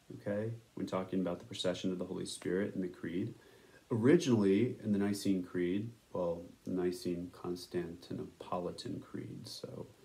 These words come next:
it was really put together at the Council of Nicaea in three twenty-five and the Council of Constantinople in three eighty-one or three, I forget. And so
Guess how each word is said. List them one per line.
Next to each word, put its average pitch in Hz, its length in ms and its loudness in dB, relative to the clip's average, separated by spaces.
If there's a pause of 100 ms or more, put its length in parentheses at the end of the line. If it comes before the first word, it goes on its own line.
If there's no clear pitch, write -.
(240)
it 90 120 -2
was 82 360 -6
really 92 220 2
put 87 160 -8
together 82 420 -2
at 80 120 -6
the 76 60 -6
Council - 340 -8
of 80 60 -6
Nicaea 82 500 -4
in - 120 -6
three - 160 -10
twenty-five 82 520 -6
and 78 60 -6
the 78 120 -10
Council - 260 -8
of - 60 -14
Constantinople - 800 -6
in - 100 -6
three 80 440 -8
eighty-one 76 1200 -4
or 73 80 -6
three, 65 320 -8
I - 40 -8
forget. - 400 -8 (920)
And 98 180 4
so 85 460 2